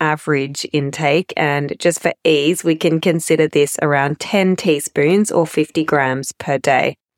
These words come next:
And excess sugar intake can be a really big driver of increased weight, inflammation, insulin resistance, and associated diseases that stem from there, like metabolic disease, type two diabetes, cardiovascular disease, you know, those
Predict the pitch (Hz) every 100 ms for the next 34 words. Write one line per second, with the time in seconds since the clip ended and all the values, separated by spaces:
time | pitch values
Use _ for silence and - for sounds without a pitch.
0 | _ _ _ - 170 - 214 - 294 -
1 | - 175 175 170 156 156 147 - 175 160
2 | 165 160 160 165 160 165 - 156 139 147
3 | 135 127 147 143 - 170 175 - 170 165
4 | - 160 175 170 156 - 156 147 156 156
5 | 156 156 - 165 147 147 165 170 165 160
6 | 156 151 - 147 - 147 143 - 151 151
7 | - 147 - 160 151 147 - 151 - 139
8 | 156 147 - - - - 143 143 143 135
9 | 139 131 202 240 _ _ _ 165 156 -
10 | 151 151 151 151 - - 165 160 147 143
11 | - - 143 - - 180 170 156 147 151
12 | 143 - 143 135 - - 151 139 135 135
13 | - 147 139 135 143 139 131 135 131 -
14 | 135 139 139 135 135